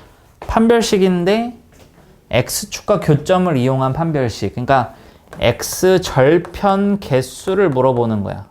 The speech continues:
기역 니은은. X절편 개수. 그러니까 X축과 교점의 개수라고 하는 게 나오면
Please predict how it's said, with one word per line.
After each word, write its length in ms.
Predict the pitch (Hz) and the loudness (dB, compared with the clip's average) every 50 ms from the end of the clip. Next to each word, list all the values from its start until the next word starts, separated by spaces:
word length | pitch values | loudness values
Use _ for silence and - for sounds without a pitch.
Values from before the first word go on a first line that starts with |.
| - - _ | -20 -20 _
기역 320 | - - 139 139 139 131 | -2 0 2 2 2 0
니은은. 380 | 117 110 101 95 92 113 175 202 - - - _ - - - _ _ _ _ - - - - - - - - - - - - - - _ _ - - - - - - - - - - - - - - _ - - | -2 -2 -2 -2 -4 -4 -6 -8 -10 -14 -20 _ -20 -20 -20 _ _ _ _ -20 -20 -20 -20 -20 -20 -20 -20 -20 -20 -20 -20 -20 -20 _ _ -20 -20 -20 -20 -20 -20 -20 -20 -20 -20 -20 -20 -20 -20 _ -16 -4
X절편 840 | - - - - - - - - 233 226 220 220 226 220 214 208 190 | -2 -2 0 0 -2 -6 -2 2 2 2 2 2 2 2 4 4 4
개수. 380 | - 147 139 139 - - - 113 | 4 2 2 2 0 -2 0 0
그러니까 320 | 101 107 120 131 147 131 | 0 0 2 2 2 2
X축과 1500 | 113 123 143 - - - - 196 190 185 - - - - 185 - - - _ _ - 185 190 202 214 220 226 226 - 254 - - - _ - - _ _ _ - - - _ _ - - - - _ - - _ _ _ _ - - _ _ - - - - - | 4 2 2 0 -4 -2 0 0 -2 -2 -4 -8 -6 -4 -4 -6 -6 -12 _ _ -2 0 2 2 2 2 0 0 -4 -8 -12 -18 -20 _ -20 -20 _ _ _ -20 -20 -20 _ _ -20 -20 -20 -20 _ -20 -20 _ _ _ _ -20 -20 _ _ -20 -20 -20 -8 -2
교점의 880 | - 156 156 156 - - - - 185 180 180 180 180 185 185 180 175 - | 0 0 0 0 -4 -10 -4 0 0 2 2 2 2 2 2 2 0 0
개수라고 800 | - 139 123 - - - - - 156 151 151 147 135 123 135 131 | 0 -2 -2 -2 -4 -8 -8 -4 0 2 2 2 2 2 2 0
하는 220 | 123 127 123 123 | 0 0 -4 -4
게 120 | 127 139 131 | -4 -2 -2
나오면 680 | 113 98 98 101 98 113 139 151 131 101 90 87 87 | -2 -2 -2 -4 -6 -6 -6 -6 -6 -6 -8 -10 -14